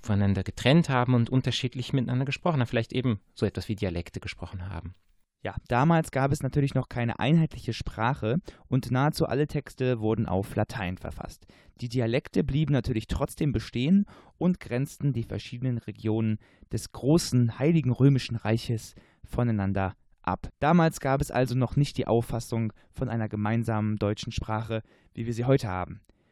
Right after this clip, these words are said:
Speaker 2: Bis zum Hochmittelalter, sagen wir bis zum dreizehnten Jahrhundert, änderte sich das.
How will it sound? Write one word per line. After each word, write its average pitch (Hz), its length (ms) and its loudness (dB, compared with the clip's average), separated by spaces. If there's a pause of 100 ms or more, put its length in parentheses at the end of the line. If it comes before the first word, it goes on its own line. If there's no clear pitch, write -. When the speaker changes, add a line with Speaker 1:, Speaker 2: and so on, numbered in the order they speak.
(160)
Speaker 2:
Bis - 160 2
zum 143 160 4
Hochmittelalter, 160 720 4
sagen 120 260 4
wir 117 160 4
bis 117 160 -2
zum 101 220 0
dreizehnten 135 480 0
Jahrhundert, 151 480 6 (400)
änderte 110 360 0
sich - 140 -10
das. - 300 -12